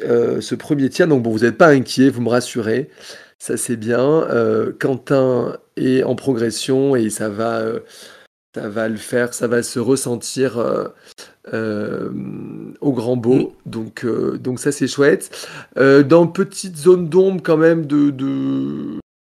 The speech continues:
Speaker 1: cette semaine d'Orphilsen, c'est le relais, hein. Cette médaille en chocolat qui nous reste un peu, euh, sur l'estomac, hein. Ça a été un peu compliqué parce qu'on n'est pas allé sur la note pénalité,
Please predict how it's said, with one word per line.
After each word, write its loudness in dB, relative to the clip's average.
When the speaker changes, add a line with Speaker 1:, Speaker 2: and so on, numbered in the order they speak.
Speaker 1:
cette 0
semaine 2
d'Orphilsen, 4
c'est 0
le 6
relais, 8
hein. 6
Cette -2
médaille 4
en 4
chocolat 0
qui -10
nous 0
reste -2
un 0
peu, 4
euh, 8
sur -2
l'estomac, 0
hein. -2
Ça -2
a 6
été 4
un 6
peu -6
compliqué 0
parce -4
qu'on -4
n'est 0
pas 2
allé 4
sur -2
la 6
note 2
pénalité, 2